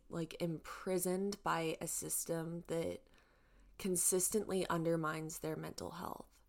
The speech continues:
and doesn't allow men to be honest about their feelings without being deemed weak. Um, the crisis that men are facing is not the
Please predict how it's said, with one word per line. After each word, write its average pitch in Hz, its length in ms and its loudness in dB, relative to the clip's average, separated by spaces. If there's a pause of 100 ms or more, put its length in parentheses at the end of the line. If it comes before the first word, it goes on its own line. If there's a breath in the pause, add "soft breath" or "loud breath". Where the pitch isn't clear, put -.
(400 loud breath)
and 190 160 4
doesn't 196 280 6
allow 170 360 6
men 160 340 0
to - 120 -8
be - 140 0
honest 165 440 -2
about 156 280 -6
their 165 120 -4
feelings 185 1000 -4 (240)
without 175 360 0
being 165 300 -2
deemed 160 580 -6 (440)
weak. - 640 -6 (840 soft breath)
Um, - 440 -4
the 196 120 2
crisis 220 640 2
that - 240 -2
men 165 440 -4 (120)
are 165 180 -2
facing 160 720 -4
is 165 280 0
not 170 580 0 (920)
the 175 220 -2